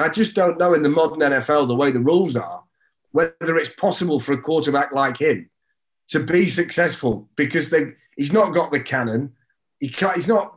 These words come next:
brilliantly mobile. He just, he's just efficient. And I think that's great in the regular season. But come playoff time, you go, "Well,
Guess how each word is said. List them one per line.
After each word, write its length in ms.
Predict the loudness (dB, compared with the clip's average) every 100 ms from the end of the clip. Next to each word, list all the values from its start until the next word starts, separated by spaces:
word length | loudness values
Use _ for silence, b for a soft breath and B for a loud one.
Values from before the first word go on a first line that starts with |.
| -20 -8
brilliantly 460 | 2 4 4 2 0
mobile. 320 | 2 2 0
He 80 | -2
just, 280 | -2 -2 -4
he's 120 | -4
just 180 | -2 -2
efficient. 580 | -2 0 0 0 -2 -4 _ _ _ _ -6
And 80 | -4
I 60 | 0
think 180 | 0
that's 200 | -2 -4
great 340 | -2 2 2 2
in 60 | 0
the 60 |
regular 320 | 0 0 -2
season. 360 | -2 0 0 -2
But 120 | -2
come 220 | -2 -2 0
playoff 340 | 2 2 0
time, 240 | -2 0 0
you 80 | 2
go, 200 | 2 4
"Well, 340 | 4 2